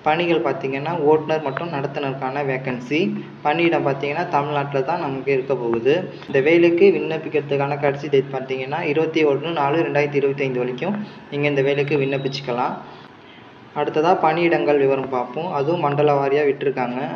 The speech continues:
அது என்னன்னு பார்ப்போம். மாநகர போக்குவரத்து கழகம் சென்னை. சென்னையை பொறுத்த வரைக்கும் முன்னூத்தி அறுபத்தி நாலு வேக்கன்சியானது விட்-, விட்டிருக்காங்க.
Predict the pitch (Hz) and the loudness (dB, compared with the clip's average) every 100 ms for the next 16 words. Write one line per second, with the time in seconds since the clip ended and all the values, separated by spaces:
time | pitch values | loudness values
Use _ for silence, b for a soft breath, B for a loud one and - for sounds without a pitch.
0 | 139 - 143 143 139 135 135 123 127 151 | -10 -8 -2 -2 -2 -6 -6 -8 -8 -10
1 | 185 - B B B - 143 156 175 170 | -10 -14 B B B -6 0 2 2 0
2 | 170 185 160 156 165 151 147 139 139 143 | 0 2 2 2 4 2 2 2 2 0
3 | 160 156 143 139 139 - - 151 175 170 | -4 -2 0 0 -2 -8 -4 0 2 2
4 | 151 147 143 139 143 185 160 165 165 147 | 2 4 2 4 2 2 0 0 2 2
5 | 143 143 135 135 170 165 139 147 139 143 | 2 0 -2 0 2 2 2 0 -4 -4
6 | 135 135 135 135 - 139 143 139 131 120 | -2 0 -2 -2 -4 -4 0 0 0 -2